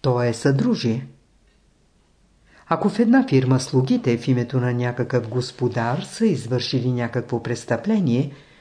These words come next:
той не е крив. По-видимому, той може да бъде отговорен косвено за своите слуги, но питам: той ли е виновникът?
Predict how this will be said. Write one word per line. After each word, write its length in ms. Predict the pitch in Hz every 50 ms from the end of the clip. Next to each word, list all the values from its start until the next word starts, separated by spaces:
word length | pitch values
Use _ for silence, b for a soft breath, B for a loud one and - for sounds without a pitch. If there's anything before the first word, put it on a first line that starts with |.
| B B B B B _ _ -
той 260 | 120 120 110 117 175
не 320 | 226 220 170 113 104 110
е 100 | 139 143 -
крив. 340 | 220 233 143 131 - - - _ _ _ _ _ _ _ _ _ _ _ _ _ _ _ _ _ _ _ _ _ _ b b b b b b b b b
По-видимому, 840 | 151 147 131 135 131 135 143 143 139 135 135 135 135 135 131 131
той 220 | 135 135 127 131 127
може 260 | 127 123 123 - 135
да 120 | 120 127
бъде 240 | 120 131 127 127 131
отговорен 720 | 123 120 117 - - 120 110 123 123 127 131 131 123 131
косвено 540 | - 190 214 208 - - 120 120 120 123 135
за 160 | 135 233 214
своите 420 | 220 - - 123 120 117 - - -
слуги, 540 | - - 127 123 120 127 214 220 - B B B B B B B B B B B B _ - 120
но 400 | 110 110 110 110 107 104 101 -
питам: 440 | - 110 107 107 - 226 190 135 - - - _ _ _ _ _ _ _ - - - _ _ _ b b b b b b b _ _ _ _ _ _ _
той 220 | - 131 123 123 120
ли 180 | 117 113 117
е 40 | 113
виновникът? 880 | 104 135 165 196 226 214 190 123 110 107 104 - 110 135 - - -